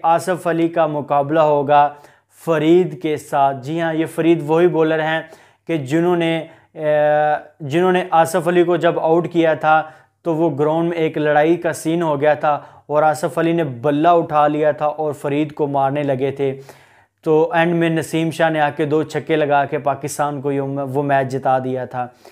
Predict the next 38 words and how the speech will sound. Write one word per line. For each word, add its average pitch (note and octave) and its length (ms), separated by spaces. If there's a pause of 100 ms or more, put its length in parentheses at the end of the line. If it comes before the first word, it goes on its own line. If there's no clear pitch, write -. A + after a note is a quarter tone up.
(340)
ये D#3+ 220
सीन E3+ 340
कल D#3+ 200
बहुत D3 280
ही D#3+ 80
बड़ा C#3+ 220
देखने C#3 340
वाला C3+ 220
होगा। B2+ 360 (440)
जबकि E3+ 460
दूसरा D#3+ 560
मैच D#3+ 380
वर्ल्ड D3+ 520
कप E3 300
का D#3 140
बहुत D3+ 420
ही D3 100
बड़ा D3 420
मैच, C#3 320
आईसीसी E3+ 600
ओडीआई D3+ 360
वर्ल्ड C#3 260
कप C#3+ 280
का C#3+ 100
मैच C#3 340 (420)
पाकिस्तान F3+ 640
और E3+ 280
नीदरलैंड D#3+ 560
के E3 80
दरमियान D3+ 420
खेला C#3+ 260
जाएगा। C3+ 300
ये F#3+ 140
मैच F3 340
पाकिस्तानी F3+ 480
वक्त E3 300
के E3 80
मुताबिक C#3+ 640